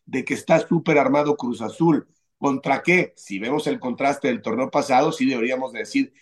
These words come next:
qué buen esfuerzo, pero creo que para estar a la altura de las plantillas de Tigres, América, eh, Monterrey, ya no vamos a estar. Creo que ya no vamos a estar, porque tendrían todos que estar en un nivel superior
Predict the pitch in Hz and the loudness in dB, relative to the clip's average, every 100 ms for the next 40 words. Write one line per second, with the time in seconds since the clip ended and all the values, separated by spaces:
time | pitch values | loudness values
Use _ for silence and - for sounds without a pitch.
0 | _ - 143 151 143 - 143 160 - 113 | _ -4 -2 0 0 0 0 0 0 -6
1 | - _ _ 107 120 120 156 175 - 151 | -10 _ _ -6 -6 -2 0 0 0 0
2 | 135 - 147 151 - 120 113 110 98 147 | 0 0 4 4 2 -6 -6 -8 -4 -4
3 | 151 123 104 95 - 101 127 131 127 110 | -2 -4 -6 -10 -12 -6 0 2 2 -2
4 | 120 127 120 104 104 127 127 113 104 - | 0 2 2 0 0 0 0 0 -2 -4
5 | _ _ - 104 110 117 107 123 147 135 | _ _ -10 -4 -2 -2 -2 2 2 2
6 | 151 160 160 160 147 147 - 156 135 - | 2 4 4 2 0 -6 -4 -2 -2 -6
7 | _ _ _ - - 151 165 170 170 170 | _ _ _ -18 -12 -6 -2 -2 0 -2
8 | - 131 - 117 - _ _ 120 110 113 | -4 -10 -10 -8 -10 _ _ -8 -6 -6
9 | 127 131 151 180 175 170 175 202 262 - | -2 2 4 2 2 2 2 2 -2 -6
10 | _ _ _ 120 110 151 156 156 160 151 | _ _ _ -10 -4 0 0 0 2 2
11 | 160 175 - _ _ _ - 143 147 147 | 2 2 -2 _ _ _ -10 -6 0 4
12 | 170 175 - | 4 4 2